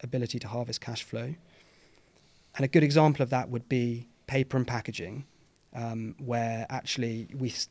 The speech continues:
think that the market is still looking back and valuing, um, these businesses based on, um, previous levels of return on capital, when actually in the next cycle, because of the consolidation, those return on capital will be higher. They also benefit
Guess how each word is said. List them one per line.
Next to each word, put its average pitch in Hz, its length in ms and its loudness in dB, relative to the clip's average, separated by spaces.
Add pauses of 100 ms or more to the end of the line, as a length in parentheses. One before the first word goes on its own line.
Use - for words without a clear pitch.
think 131 240 -2
that 131 100 -10
the 120 80 -4
market 127 380 -2
is 110 80 6
still 131 260 6
looking 123 380 0
back - 320 -4
and 117 140 -4
valuing, 117 600 0 (580)
um, 113 220 -6
these 135 240 4
businesses 113 640 -2
based - 400 -2
on, 110 320 -6 (440)
um, 110 340 -10
previous 123 580 0
levels 110 400 -6
of 101 100 -12
return 110 300 -8
on 110 80 -10
capital, 120 480 -10 (180)
when 123 120 -4
actually 123 280 -4
in 117 80 -6
the 117 80 -6
next 127 260 -4
cycle, 117 520 -8 (420)
because - 240 -2
of 123 80 -4
the 120 60 -10
consolidation, 110 800 -6
those 110 180 -10 (160)
return 117 260 -4
on 107 60 -8
capital - 500 -12 (100)
will 107 100 -8
be 110 120 -10
higher. 98 300 -8 (340)
They 117 160 2
also 147 320 4
benefit 107 640 -8